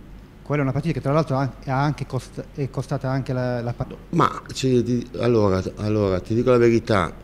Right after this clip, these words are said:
Speaker 2: ti dico, ti dico come Taranto, ti, ti, cioè, devo dire la verità, non è che mi sento chiamato in causa.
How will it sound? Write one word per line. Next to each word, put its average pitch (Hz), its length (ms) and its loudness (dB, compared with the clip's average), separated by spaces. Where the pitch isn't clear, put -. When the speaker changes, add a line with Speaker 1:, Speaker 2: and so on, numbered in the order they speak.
Speaker 2:
ti 104 80 -6
dico, 95 480 2
ti 92 160 -10
dico 95 360 0
come 101 280 -2
Taranto, 110 680 0
ti, 92 220 -6
ti, - 120 -10
cioè, 95 100 -4
devo 90 140 -2
dire 87 140 0
la 87 60 2
verità, 92 220 -2
non 98 160 0
è 92 60 0
che 98 80 -2
mi 90 80 0
sento 95 260 -2
chiamato 87 320 -4
in 76 80 -6
causa. - 520 -10